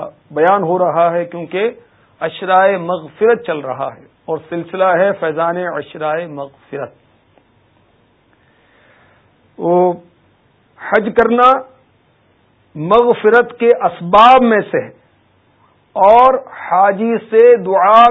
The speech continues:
کروانا بھی مغفرت کے اسباب میں سے۔ اور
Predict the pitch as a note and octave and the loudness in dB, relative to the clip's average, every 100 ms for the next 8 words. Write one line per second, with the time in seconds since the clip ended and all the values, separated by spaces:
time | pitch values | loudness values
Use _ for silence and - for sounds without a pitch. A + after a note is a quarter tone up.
0 | A#3 F#3+ F3+ F#3 G#3 G#3 F#3 D#3+ F3+ A#3 | 2 0 2 0 0 -2 -4 -6 -6 -6
1 | A3+ E3+ F3 F3 E3+ E3+ E3+ E3+ - E3+ | -4 -4 -4 -4 -4 0 -2 -2 -8 -2
2 | F#3 G#3 - C#3+ - C#3 C#3+ C3 B2 A#2+ | 0 0 0 -8 -10 -4 -2 -4 -10 -20
3 | - - _ _ _ _ _ _ _ _ | -20 -20 _ _ _ _ _ _ _ _
4 | _ _ _ _ _ _ D3 | _ _ _ _ _ _ -4